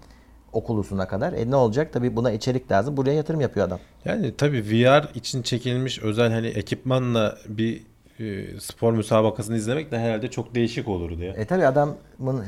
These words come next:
Speaker 1: adam yani mesela golü atanın gözünden görmek, ne bileyim, kalecinin,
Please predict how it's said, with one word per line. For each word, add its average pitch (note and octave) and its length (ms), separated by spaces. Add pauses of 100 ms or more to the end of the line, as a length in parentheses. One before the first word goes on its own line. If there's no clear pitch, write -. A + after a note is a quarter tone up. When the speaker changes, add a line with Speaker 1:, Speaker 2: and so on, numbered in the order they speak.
Speaker 1:
adam A2 320 (140)
yani G#2 200 (300)
mesela G2+ 220
golü B2 220
atanın C3 340
gözünden A#2+ 480
görmek, F#2+ 380
ne G#2 80
bileyim, G#2 200 (400)
kalecinin, A2+ 680